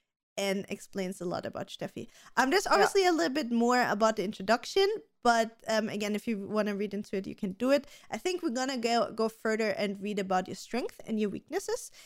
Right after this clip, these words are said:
Speaker 1: And maybe
Speaker 2: Mm-hmm.
Speaker 1: Steffi, uh, I'm gonna read them out, and then Steffi, maybe you can say if you agree with those
Speaker 2: Mm-hmm.
Speaker 1: and if you don't.
Speaker 2: Yeah,
Speaker 1: Um,
Speaker 2: okay.
Speaker 1: so let's see. I'm just gonna read out, like, the pinpoints. I'm not gonna go into d-, depth. So let's see. Your strength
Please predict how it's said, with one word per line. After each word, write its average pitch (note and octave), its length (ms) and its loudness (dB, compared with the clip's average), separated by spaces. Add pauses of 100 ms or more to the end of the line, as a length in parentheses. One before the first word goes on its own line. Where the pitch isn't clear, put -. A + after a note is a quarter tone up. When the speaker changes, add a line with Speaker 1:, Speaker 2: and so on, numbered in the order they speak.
(120)
Speaker 1:
And C#4+ 160 2
maybe A#3 200 8
Speaker 2:
Mm-hmm. G#3+ 200 4
Speaker 1:
Steffi, F4 380 4 (440)
uh, A#3+ 220 4
I'm B3+ 160 4
gonna E4+ 160 4
read C#4+ 160 0
them C#4+ 140 2
out, C4 340 2
and B3+ 160 0
then A#3+ 120 2
Steffi, B3 340 -2
maybe A#3 200 2
you A#3 140 0
can A#3 180 -2
say G#3+ 440 0
if - 180 -8
you G#3 140 -4
agree F#3+ 360 -2
with G4 260 2
those G4+ 500 2 (360)
Speaker 2:
Mm-hmm. C#4 220 6
Speaker 1:
and F4 100 6
if - 200 0
you A3+ 80 0
don't. F#3 480 -4 (520)
Speaker 2:
Yeah, A#3 240 6
Speaker 1:
Um, A#3 180 2
Speaker 2:
okay. A#3 200 4
Speaker 1:
so C#4 240 2
let's C4+ 240 -2
see. - 160 -2
I'm A3+ 160 4
just F4+ 240 0
gonna F4 640 4
read C4 380 -2
out, B3+ 260 0
like, A#3 180 -2
the A3 80 -4
pinpoints. B3 680 0
I'm A3 80 -2
not G3 180 -4
gonna G#3+ 140 -4
go G3+ 140 -2
into G#3 260 -4
d-, F#3 180 -14 (240)
depth. - 320 -4 (380)
So - 320 2 (300)
let's A#3+ 200 -2
see. B3+ 120 -6
Your C4 240 2
strength A#3+ 480 0